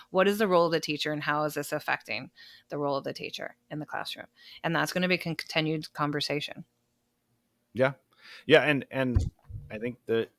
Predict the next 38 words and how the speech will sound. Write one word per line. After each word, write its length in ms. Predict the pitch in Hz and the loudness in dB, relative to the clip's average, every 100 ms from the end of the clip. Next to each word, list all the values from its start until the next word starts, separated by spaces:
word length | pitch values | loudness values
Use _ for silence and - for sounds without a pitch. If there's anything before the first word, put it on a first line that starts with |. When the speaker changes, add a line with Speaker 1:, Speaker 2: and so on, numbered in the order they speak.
| _ - | _ -8
Speaker 2:
at 200 | 113 110 | -6 -4
least 280 | 127 - | -6 -6
part 220 | - 95 131 | -8 -6 -4
of 80 | |
that 200 | 123 87 | -2 -2
role 260 | - 120 139 | -2 -2 0
is 100 | 107 | -2
gonna 220 | 107 101 | -4 -6
be 180 | 98 107 | -6 -8
knowing 460 | 98 98 107 135 101 | -6 -2 -2 -2 -4
about 360 | 85 82 78 _ _ | -6 -6 -8 _ _
tools 340 | - 101 90 90 | -10 -6 -6 -6
like 200 | 87 - | -8 -10
this 280 | - 104 - | -14 -14 -12
and 140 | 98 | -10
knowing 260 | 98 95 107 | -6 -6 -6
how 180 | 92 98 | -6 -6
to 80 | 90 | -6
best 360 | 92 92 - | -6 -8 -8
wield 420 | 87 95 113 110 | -12 -4 -2 -2
them 400 | 76 64 101 123 - | -6 -10 -8 -12 -12
in 120 | 98 | -10
order 220 | 92 82 | -8 -10
to 160 | 92 113 | -10 -10
enhance 380 | 104 101 101 - | -8 -8 -10 -8
the 100 | 87 | -6
learning. 260 | 110 160 _ _ _ _ _ _ - | -6 -6 _ _ _ _ _ _ -16
Right. 120 | - - _ - - - - _ _ _ _ 120 | -14 -16 _ -20 -20 -20 -20 _ _ _ _ 0
Speaker 1:
Yeah. 140 | 113 104 | 2 2
Speaker 2:
Um, 240 | 98 92 _ _ _ - - | -4 -12 _ _ _ -18 -4
Speaker 1:
Well, 120 | - | 6
I 80 | - | 8
Speaker 2:
yeah, 100 | - | 10
Speaker 1:
can't 160 | 214 196 | 10 12
Speaker 2:
I 20 | |
Speaker 1:
wait 160 | 190 - | 10 10
to, 120 | 175 - | 2 2
yeah, 280 | 170 156 | 2 4